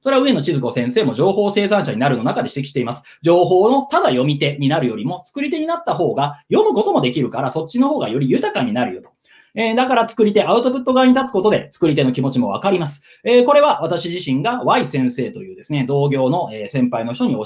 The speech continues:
えてもらったこと。書けるようになると読む力も高まる。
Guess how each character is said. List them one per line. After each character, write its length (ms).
え 80
て 60
も 100
ら 80
っ 40
た 100
こ 100
と。 180
書 80
け 120
る 60
よ 80
う 20
に 60
な 100
る 80
と 60
読 140
む 80
力 220
も 100
高 200
ま 100
る。 80